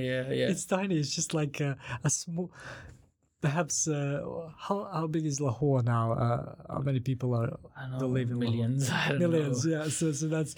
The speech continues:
Speaker 2: like the entire Bosnia could fit into
Speaker 1: <laughs>
Speaker 2: a part of Lahore.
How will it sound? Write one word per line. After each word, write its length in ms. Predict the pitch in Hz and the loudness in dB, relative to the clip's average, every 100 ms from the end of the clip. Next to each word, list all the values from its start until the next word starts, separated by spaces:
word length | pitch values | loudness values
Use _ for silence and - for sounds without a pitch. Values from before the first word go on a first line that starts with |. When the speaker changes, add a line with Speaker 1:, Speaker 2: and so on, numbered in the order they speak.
| - _ | -16 _
Speaker 2:
like 280 | 151 135 - - - | -4 -4 -6 -20 -12
the 80 | - | 0
entire 260 | 165 170 165 | 2 4 0
Bosnia 460 | 143 151 139 139 | 0 -2 0 0
could 160 | 120 135 | 0 -2
fit 280 | - 139 120 | 0 -2 0
into 280 | 131 117 - 120 131 127 120 123 120 123 | -2 0 0 2 2 0 0 0 -2 -4
Speaker 1:
<laughs> 40 | |
Speaker 2:
a 80 | - | -6
part 340 | - 160 139 147 | 2 2 2 0
of 80 | |
Lahore. 440 | 139 127 151 147 | 0 2 2 0